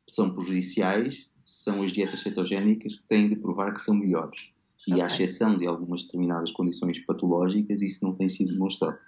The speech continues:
Speaker 1: nem para perda de peso, nem para outros fins.
Speaker 2: Uhum. E agora pegaste na questão da perda de peso. Ultimamente tem sido, um, portanto, já existem até algumas empresas que, que, que utilizam este, hum, esta modalidade, protocolo, como lhe quiser chamar.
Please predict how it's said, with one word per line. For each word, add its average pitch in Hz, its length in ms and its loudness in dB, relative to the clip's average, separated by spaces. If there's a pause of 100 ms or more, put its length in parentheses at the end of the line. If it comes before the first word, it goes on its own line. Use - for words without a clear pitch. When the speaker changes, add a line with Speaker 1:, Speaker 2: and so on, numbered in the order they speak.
(360)
Speaker 1:
nem 90 300 2
para 92 140 2
perda 90 260 2
de 90 100 -4
peso, 98 280 0
nem 95 120 -2
para 90 100 0
outros 90 180 -4
fins. - 140 -8 (440)
Speaker 2:
Uhum. 220 240 -6 (580)
E 220 180 2
agora 240 300 4
pegaste 240 300 0
na 240 80 2
questão 240 180 -2
da 226 100 0
perda 220 260 -2
de 220 100 -16
peso. 180 300 0
Ultimamente 214 420 0
tem 240 120 2
sido, 233 260 0
um, 240 220 4
portanto, 180 380 -10 (640)
já 202 220 4
existem 208 300 0
até 208 100 -2
algumas 208 460 2
empresas 208 560 -4
que, 196 720 -4 (100)
que, 185 240 -12
que - 120 -10
utilizam 185 400 -6
este, 180 300 -10 (1000)
hum, - 400 -10
esta 185 240 -6
modalidade, 202 880 2
protocolo, 185 540 -6
como 190 180 -8
lhe 196 60 -6
quiser 185 320 -6
chamar. 180 420 -6